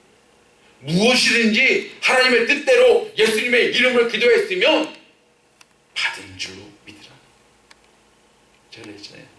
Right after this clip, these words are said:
예스도 응답이고 노도 응답이 되는 줄로 믿습니다. 예스라고 한다면 하나님께서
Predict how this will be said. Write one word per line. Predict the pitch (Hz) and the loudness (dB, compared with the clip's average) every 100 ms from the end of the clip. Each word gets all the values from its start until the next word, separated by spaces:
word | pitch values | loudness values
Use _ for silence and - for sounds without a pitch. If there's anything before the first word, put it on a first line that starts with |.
| _ _ _ _ _ _ _ - | _ _ _ _ _ _ _ -6
예스도 | 185 123 139 135 - - - - - _ _ _ _ | -2 -2 -4 0 2 0 -8 -20 -20 _ _ _ _
응답이고 | 131 135 123 117 120 113 - - - _ _ _ - | -6 0 0 -2 -2 -2 -2 -6 -20 _ _ _ -2
노도 | 147 156 170 185 - - 147 | 2 4 4 2 -2 -8 -2
응답이 | 151 135 131 | 2 2 2
되는 | 127 120 | 0 -2
줄로 | 110 120 | -4 -6
믿습니다. | 131 120 120 110 127 - - - - - - _ _ _ _ _ - | -6 -8 -6 -2 -2 -2 -6 -20 -20 -20 -20 _ _ _ _ _ -20
예스라고 | - - 127 143 | -18 -12 -12 -10
한다면 | 135 104 117 160 160 - - _ - _ _ _ _ | -14 -14 -10 -10 -10 -16 -20 _ -20 _ _ _ _
하나님께서 | - 135 131 - - - | -20 -20 -20 -20 -18 -16